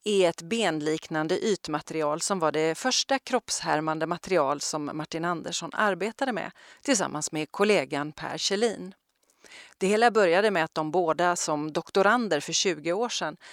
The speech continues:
satt på en internationell konferens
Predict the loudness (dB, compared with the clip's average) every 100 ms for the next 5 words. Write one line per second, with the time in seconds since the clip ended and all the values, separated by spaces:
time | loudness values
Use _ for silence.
0 | -20 _ -4 -4 -4 -16 -6 -2 0 -2
1 | -6 -2 0 2 0 2 0 -2 -4 -2
2 | 4 4 2 -2 -6 -6